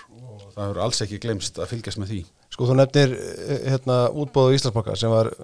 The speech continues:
Speaker 2: bara gífurlega vel heppnað í alla staði <clears throat> og, og, hérna, vonandi verður bara restina af þessu seld sem fyrst.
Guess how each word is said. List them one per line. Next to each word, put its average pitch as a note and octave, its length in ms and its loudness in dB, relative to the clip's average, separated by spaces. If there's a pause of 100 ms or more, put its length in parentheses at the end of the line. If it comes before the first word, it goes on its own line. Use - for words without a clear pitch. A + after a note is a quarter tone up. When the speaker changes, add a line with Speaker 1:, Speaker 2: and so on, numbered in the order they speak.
(260)
Speaker 2:
bara A2 180 0
gífurlega C3+ 480 4
vel B2+ 80 6
heppnað B2 320 2
í A2+ 80 4
alla A2+ 140 -2
staði F#2+ 240 -2 (400)
<clears throat> A2 400 -2
og, A2 240 -4 (120)
og, A#2 120 -4
hérna, G#2+ 260 -2
vonandi A#2 280 2
verður A2 220 0
bara G#2 200 0 (680)
restina A#2+ 260 2
af G#2+ 60 0
þessu G#2+ 140 -2
seld A2+ 160 0 (100)
sem A2 160 0
fyrst. - 300 -4